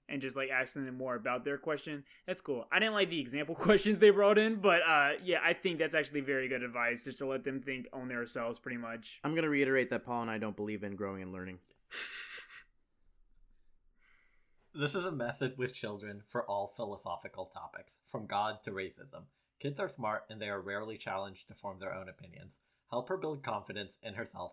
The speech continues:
Speaker 3: by acknowledging her as a peer in this conversation. Let her know you respect her intelligence and thought process.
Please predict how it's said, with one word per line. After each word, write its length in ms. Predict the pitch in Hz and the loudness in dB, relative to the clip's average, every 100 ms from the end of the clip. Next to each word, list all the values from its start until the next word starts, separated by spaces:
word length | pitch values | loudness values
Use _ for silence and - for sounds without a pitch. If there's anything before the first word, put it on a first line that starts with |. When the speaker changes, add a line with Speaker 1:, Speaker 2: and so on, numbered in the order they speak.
| - | -8
Speaker 3:
by 120 | 95 | -8
acknowledging 520 | 90 95 92 101 110 | -6 -6 -8 -8 -10
her 180 | 104 98 101 | -8 -8 -6
as 100 | 95 | -10
a 60 | |
peer 260 | 95 98 95 | -10 -10 -10
in 100 | 92 | -10
this 140 | 92 | -16
conversation. 640 | - 92 87 - 82 - - - _ _ - | -12 -12 -12 -18 -18 -16 -20 -20 _ _ -6
Let 160 | 123 143 | -4 -2
her 140 | 170 | -2
know 180 | 127 113 | -2 -2
you 160 | 107 | -4
respect 380 | 107 - 104 - | -10 -8 -8 -6
her 80 | 120 | -6
intelligence 580 | 113 104 101 95 98 - | -4 -6 -6 -8 -10 -10
and 120 | 104 | -14
thought 260 | - 90 - | -10 -10 -8
process. 420 | - - - - | -10 -10 -14 -16